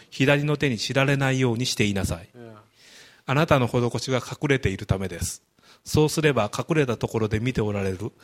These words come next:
Speaker 1: あなたの父があなたに報いてくださいます。」
Speaker 2: I read this and I thought, Oh, this is not me.
Speaker 1: え、これは私、自分じゃないなと思いました。
Speaker 2: Yeah.When I give something to someone,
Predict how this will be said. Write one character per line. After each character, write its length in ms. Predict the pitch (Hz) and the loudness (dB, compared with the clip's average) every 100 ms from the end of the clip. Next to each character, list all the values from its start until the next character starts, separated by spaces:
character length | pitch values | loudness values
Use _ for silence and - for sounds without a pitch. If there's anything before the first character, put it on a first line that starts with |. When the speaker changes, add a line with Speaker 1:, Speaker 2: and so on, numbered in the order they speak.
| - _ | -20 _
Speaker 1:
あ 80 | 131 | 0
な 100 | 151 | 2
た 100 | 147 | 2
の 120 | 127 | 2
父 260 | - - 104 | -2 -6 -6
が 180 | 95 - | -6 -4
あ 80 | 131 | -2
な 120 | 165 | 0
た 120 | 143 | 2
に 100 | 117 | 0
報 260 | 110 - 131 | -2 -2 -2
い 100 | 113 | 0
て 100 | - | 0
く 100 | 131 | 0
だ 80 | 110 | 0
さ 160 | 107 | -2
い 60 | 92 | -4
ま 140 | 87 | -8
す。」 220 | - - - _ _ _ _ _ - | -10 -10 -16 _ _ _ _ _ 2
Speaker 2:
I 160 | 156 | 4
read 280 | 151 156 147 | 6 4 2
this 320 | 147 143 - | -2 -4 -4
and 100 | 117 | -4
I 80 | 127 | -2
thought, 220 | 131 127 | 0 2
Oh, 260 | 123 135 135 | 4 6 4
this 260 | 139 - 180 | 0 -4 -4
is 140 | 143 | 0
not 220 | 165 170 | 2 0
me. 320 | 147 180 143 107 - - _ _ - - - | 0 -2 -2 -8 -16 -20 _ _ -20 -18 -10
Speaker 1:
え、 80 | 131 | 0
こ 80 | |
れ 60 | 165 | 2
は 140 | 135 | 2
私、 160 | 117 117 | 0 -4
自 140 | 135 | -8
分 100 | 131 | -6
じ 60 | 160 | -2
ゃ 40 | |
な 120 | 143 151 | 0 0
い 60 | |
な 120 | 143 | 0
と 80 | 120 | 0
思 100 | 107 | -4
い 20 | |
ま 120 | 104 95 | -4 0
し 120 | - | 0
た。 60 | - | -2
Speaker 2:
Yeah.When 840 | 139 135 127 101 - - - 170 190 | -2 2 2 0 -8 -20 -4 4 6
I 120 | 233 | 6
give 140 | 226 | 4
something 380 | 247 240 233 226 | 0 2 2 2
to 20 | |
someone, 580 | 185 - 214 185 135 180 | 2 4 4 4 0 -2